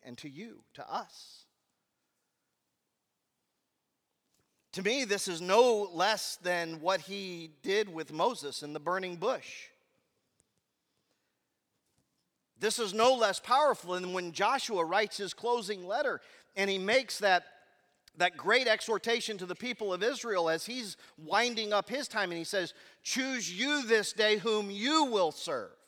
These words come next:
But as for me and my house, we'll serve the Lord." He calls Samuel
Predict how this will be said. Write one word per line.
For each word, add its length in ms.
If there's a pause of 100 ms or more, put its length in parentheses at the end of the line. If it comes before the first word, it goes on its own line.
(2250)
But 100
as 180
for 160
me 220
and 100
my 200
house, 320
we'll 160
serve 280
the 80
Lord." 360 (3500)
He 120
calls 320
Samuel 600